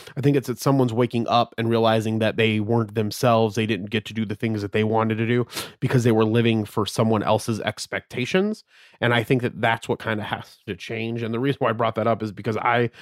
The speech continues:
you used to be really into tattoos. I wanted a lot of tattoos. I wanted a lot of piercings. And I gave all of that up because I didn't think that I could, you know, find a job that would allow that. And now that I'm my own person and I can do whatever and I can make my own money and figure it out on my own, I think I'm gonna go back to doing those things.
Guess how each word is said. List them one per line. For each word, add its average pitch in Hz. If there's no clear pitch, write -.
you 120
used 120
to 113
be 113
really 117
into 110
tattoos. 127
I -
wanted 104
a 98
lot 107
of 107
tattoos. 110
I 101
wanted 101
a 101
lot 95
of -
piercings. 156
And 110
I 110
gave 110
all 113
of 104
that 104
up 110
because 104
I 98
didn't 98
think 107
that 101
I 98
could, 95
you 98
know, 98
find 104
a 98
job 98
that 98
would 92
allow 113
that. 107
And 107
now 107
that 101
I'm 101
my 104
own 101
person 127
and 104
I 104
can 104
do 101
whatever 107
and 95
I 98
can 110
make 107
my 104
own 98
money 117
and 104
figure 107
it 107
out 104
on -
my 101
own, 123
I 101
think 110
I'm 101
gonna 92
go 98
back 95
to 95
doing 92
those 98
things. 151